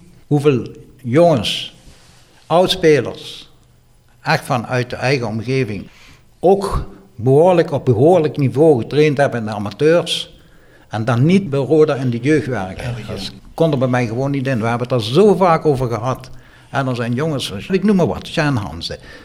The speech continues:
Speaker 1: Ik kan er nog vijf of zes opnoemen. Die allemaal amateurs behoorlijk hoog getraind hebben. En dan denk ik van, waarom zitten die jongens nou niet bij de jeugd bij Roda?
Speaker 2: Mhm.
Speaker 1: Dus het zijn eigen jongens,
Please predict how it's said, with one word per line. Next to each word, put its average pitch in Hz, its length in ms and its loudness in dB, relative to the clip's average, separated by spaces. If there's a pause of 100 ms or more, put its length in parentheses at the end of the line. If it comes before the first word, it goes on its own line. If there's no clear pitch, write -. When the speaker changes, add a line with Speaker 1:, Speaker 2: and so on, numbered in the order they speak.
(140)
Speaker 1:
Ik 107 100 -14
kan 175 160 0
er 165 100 4
nog 202 180 2
vijf 127 240 2
of 110 120 -6
zes 101 280 -4
opnoemen. 90 460 -8 (480)
Die 139 160 -4
allemaal 190 400 4
amateurs 165 640 2
behoorlijk 156 420 4
hoog 160 240 4
getraind 160 400 -4
hebben. 156 320 -4 (360)
En 131 80 -2
dan 135 120 0
denk 170 200 2
ik 156 100 -2
van, 156 200 2
waarom 175 400 4
zitten 196 380 2
die 156 180 2
jongens 185 340 4
nou 156 140 4
niet 156 180 4
bij 139 120 2
de 131 100 0
jeugd 180 680 0
bij 117 140 -6
Roda? - 300 -2
Speaker 2:
Mhm. - 80 -10 (260)
Speaker 1:
Dus 127 120 -8
het 131 120 -4
zijn 131 280 -2
eigen 202 440 4
jongens, 226 600 4